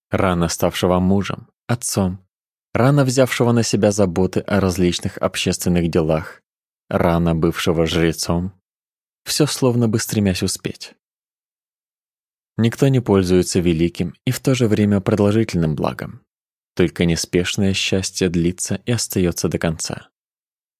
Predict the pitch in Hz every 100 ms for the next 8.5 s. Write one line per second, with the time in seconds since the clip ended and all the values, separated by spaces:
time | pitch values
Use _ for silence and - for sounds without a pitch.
0 | _ _ _ - 139 - 151 151 143 135
1 | 131 113 - 113 143 117 82 80 - -
2 | 82 85 - 92 85 82 82 78 95 90
3 | - - _ _ - 87 87 - 123 117
4 | 107 123 120 - 107 113 110 - 95 87
5 | 82 95 _ - 131 135 123 113 107 -
6 | 107 101 85 82 80 - 87 80 82 82
7 | 90 - - - - 101 87 - 90 82
8 | 80 - - - -